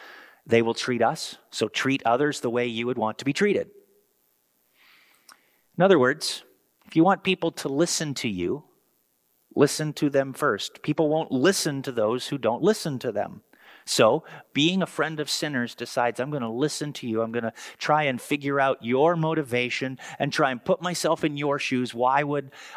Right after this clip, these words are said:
I do the things that you're doing, even though I disagree with them, so that I can fully understand? And if there's anything in me that God reveals out of that, then I wanna make sure I'm right with God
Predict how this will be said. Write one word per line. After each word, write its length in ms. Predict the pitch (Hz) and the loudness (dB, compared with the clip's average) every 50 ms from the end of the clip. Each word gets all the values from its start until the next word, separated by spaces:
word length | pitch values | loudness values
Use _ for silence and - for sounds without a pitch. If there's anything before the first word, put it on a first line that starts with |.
| - - | -2 4
I 280 | 143 160 165 190 208 208 | 6 6 6 6 4 2
do 260 | 165 131 156 170 160 | 2 4 6 6 6
the 140 | 143 151 147 | 6 4 0
things 360 | - - 165 165 160 156 127 131 | -2 -2 -2 -2 -2 -2 0 -2
that 120 | 143 - | -2 -2
you're 240 | 139 147 156 165 156 | 0 0 0 0 0
doing, 340 | 135 151 147 147 147 143 147 | 0 0 -2 -2 -2 -2 0
even 280 | 165 190 190 190 180 | 0 0 0 2 2
though 180 | 165 170 165 160 | 4 4 4 4
I 160 | 143 143 151 | 2 2 0
disagree 560 | 143 151 139 - 135 113 - 143 202 226 247 | 0 -2 -4 -2 -4 -4 -2 -2 0 0 2
with 200 | 240 208 175 - | 2 2 2 2
them, 340 | - 139 135 135 139 139 131 _ _ _ - - - - _ _ _ _ _ _ _ _ - - - _ _ _ _ _ _ | 2 2 2 0 -2 -6 -12 _ _ _ -20 -20 -20 -20 _ _ _ _ _ _ _ _ -20 -20 -20 _ _ _ _ _ _
so 200 | - - - 160 | -4 2 4 4
that 120 | 143 151 147 | 4 4 4
I 100 | 147 143 | 2 0
can 180 | - 143 139 | -2 -4 -6
fully 520 | - - - - 190 185 180 185 185 165 - - | -8 -10 -10 -6 -4 -2 0 0 -2 -2 -4 -6
understand? 720 | 156 165 160 143 147 139 - - - 156 147 135 127 123 | -6 -4 -2 -2 -2 -2 -2 -2 -2 -2 0 0 0 0
And 100 | 123 135 | 0 -4
if 80 | 139 - | -4 -2
there's 220 | - 131 127 - - - | -2 -2 -2 -4 -4 -4
anything 400 | 185 208 202 175 - 185 170 165 | -2 0 0 0 -2 -2 -2 -2
in 140 | 160 156 | -2 -2
me 160 | 160 160 165 160 | -2 -2 -2 -2
that 160 | 147 139 127 | -2 -2 0
God 260 | - 147 147 151 135 | 0 0 0 2 2
reveals 600 | 131 147 143 127 117 - 196 190 196 202 196 - - | 0 0 -2 0 2 2 4 4 4 2 0 -2 -2
out 160 | 170 180 185 | 0 0 0
of 120 | 190 170 160 | 0 -2 -4
that, 320 | 185 190 196 214 214 - - _ _ - | -2 0 0 0 0 -2 -6 _ _ -4
then 140 | - 131 - - | -4 -4 -2 0
I 180 | 143 147 151 147 | 0 0 0 0
wanna 260 | 139 139 139 139 135 | -2 -2 -4 -4 -4
make 200 | 131 127 127 - | -6 -6 -6 -4
sure 280 | - - 139 123 120 - | -4 -2 -2 0 0 -2
I'm 220 | 120 113 117 113 | -2 -4 -4 -4
right 220 | 113 113 113 - | -4 -4 -4 -4
with 200 | - 107 - - | -4 -6 -6 -6
God 480 | - 101 101 104 104 98 98 92 95 - | -6 -4 -2 0 0 -2 -2 -4 -8 -12